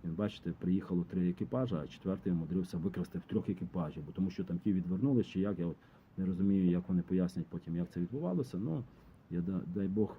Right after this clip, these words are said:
що буде все-таки достойно проведено слідство, що це мо-, могло бути, як це могло так статися, щоб при працівниках поліції якісь невідомі особи собі так дозволили.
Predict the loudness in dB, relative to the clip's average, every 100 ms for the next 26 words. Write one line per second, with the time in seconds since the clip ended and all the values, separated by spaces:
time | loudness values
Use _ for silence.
0 | -8 -6 -4 -2 -2 -2 -4 -6 -6 -6
1 | -4 0 2 2 -2 -2 -2 -2 -2 -2
2 | -2 -4 -8 -10 -20 -20 -6 -4 -2 0
3 | 0 0 -2 -2 -2 -2 -2 0 0 0
4 | -4 -4 -2 -2 -4 -8 -10 -10 -10 -8
5 | -10 -10 -20 -20 -20 -16 -6 -2 -2 -4
6 | -6 -2 0 0 -4 -2 -2 -2 -6 -4
7 | -2 -2 -2 -4 -6 -6 -4 -4 -4 -6
8 | -6 -4 -4 -6 -12 -20 -20 -18 -8 -6
9 | -4 -4 -6 -6 -8 -10